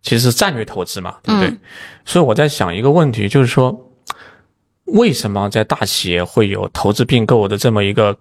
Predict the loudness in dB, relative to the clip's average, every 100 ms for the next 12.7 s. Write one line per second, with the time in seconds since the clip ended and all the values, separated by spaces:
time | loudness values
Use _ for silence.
0 | -4 -2 0 -2 -2 -2 0 2 2 0
1 | -2 -8 _ -2 0 -2 -8 _ -2 2
2 | 4 2 2 0 0 0 -4 _ -6 -4
3 | -4 -4 -6 -2 -4 -4 -10 -10 -2 2
4 | 2 2 0 2 0 2 0 -2 -2 0
5 | 0 -2 -2 0 2 2 0 0 -4 -4
6 | -4 0 0 2 2 2 0 2 2 2
7 | 0 -2 -8 _ _ _ _ _ -4 0
8 | 0 -2 -4 -2 -2 -6 _ -20 -20 _
9 | 0 0 2 0 0 -4 -4 0 0 0
10 | -4 _ -6 -2 0 0 0 2 2 2
11 | 0 -2 -4 0 2 2 2 0 0 -4
12 | -4 -4 -4 -8 -4 -2 -4